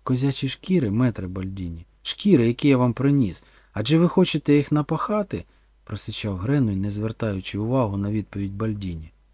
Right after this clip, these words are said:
«Так», сказав Бальдіні. «Амуром та психеєю Пелісьє», провадив Гренуй, знітившись іще дужче. По тілу Бальдіні пробіг переляк. Не тому, що він здивувався, звідки хлопець це знає, а просто від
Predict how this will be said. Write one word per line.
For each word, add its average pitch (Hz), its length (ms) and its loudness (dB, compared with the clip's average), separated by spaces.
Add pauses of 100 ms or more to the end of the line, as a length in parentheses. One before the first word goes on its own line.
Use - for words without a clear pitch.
(120)
«Так», 127 340 2
сказав 110 400 -4
Бальдіні. 98 580 -6 (840)
«Амуром 143 680 -2 (120)
та 123 340 -6
психеєю 131 760 -2
Пелісьє», 151 640 -2
провадив 104 580 -4
Гренуй, 104 400 -2
знітившись 90 720 -6
іще 90 220 -10
дужче. 90 460 -10 (760)
По 98 120 -8
тілу 98 360 -4
Бальдіні 98 720 -4 (360)
пробіг 87 460 -10
переляк. 78 580 -14 (580)
Не 92 100 -6
тому, 143 300 4
що 208 160 4
він 165 120 8
здивувався, 135 720 6
звідки 113 340 -2
хлопець 104 460 -4
це 110 100 -2
знає, 110 440 -2
а 90 40 -12
просто 139 380 2
від 139 280 2